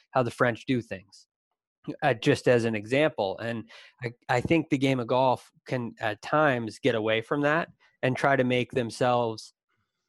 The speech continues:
instead of sticking to what they are and why they're great,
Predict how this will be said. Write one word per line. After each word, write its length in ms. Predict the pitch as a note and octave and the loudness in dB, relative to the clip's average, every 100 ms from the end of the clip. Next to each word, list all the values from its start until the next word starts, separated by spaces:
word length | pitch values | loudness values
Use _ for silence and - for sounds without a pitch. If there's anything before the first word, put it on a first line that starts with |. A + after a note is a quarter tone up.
| _ _ - | _ _ -8
instead 300 | C#3 - D3+ | -2 2 2
of 80 | B2+ | 2
sticking 400 | - F#3 E3 D3+ | 2 2 4 4
to 80 | C#3 | 4
what 180 | C3 | 4
they 140 | B2 A#2 | 2 0
are 280 | C3+ C3 A#2+ | 2 2 0
and 80 | |
why 180 | A2+ A#2 | 0 0
they're 160 | A#2 G#2 | 0 -6
great, 440 | G#2+ E3 D#3+ G#2 | 0 2 2 -2